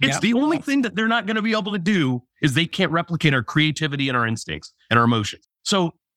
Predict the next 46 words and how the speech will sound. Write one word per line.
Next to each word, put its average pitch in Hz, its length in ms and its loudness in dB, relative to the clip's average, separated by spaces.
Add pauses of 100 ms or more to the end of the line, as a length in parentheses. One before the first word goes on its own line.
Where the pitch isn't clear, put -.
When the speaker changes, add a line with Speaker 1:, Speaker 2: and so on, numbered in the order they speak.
Speaker 1:
like, 156 220 0
use 247 420 0
that. 87 280 -6
That's 208 220 0
our 330 80 -4
differentiator. 214 800 -2 (220)
That's 208 200 0
what 262 140 0
we 240 160 -4
have. 208 280 -4 (120)
And 113 120 2
I 151 140 2
have, 139 380 -4 (500)
so, - 160 -2
and, 147 220 2
and 151 100 2
I'll 160 80 -2
tell 196 140 -4
you, 135 100 -4
the 120 80 -12
times 165 300 2
I've 156 120 -2
gone 147 180 0
against 139 300 -2
it, 127 100 -6
I'm 123 120 4
not 131 140 0
gonna 127 160 -2
go 123 80 -2
into 117 140 0
that, 117 200 0 (180)
but 139 60 4
the 139 100 2
time 190 260 -2
I've 180 180 -2
gone 170 220 -2
against 202 340 -6
my 196 120 0
Speaker 2:
<laughs> 202 40 -2
Speaker 1:
instinct, 214 440 -4 (160)
oh, 156 240 2
it's 135 140 0
a 202 60 0
disaster, 180 760 -4 (440)
right? 165 280 0
Speaker 2:
<laughs> - 1000 -6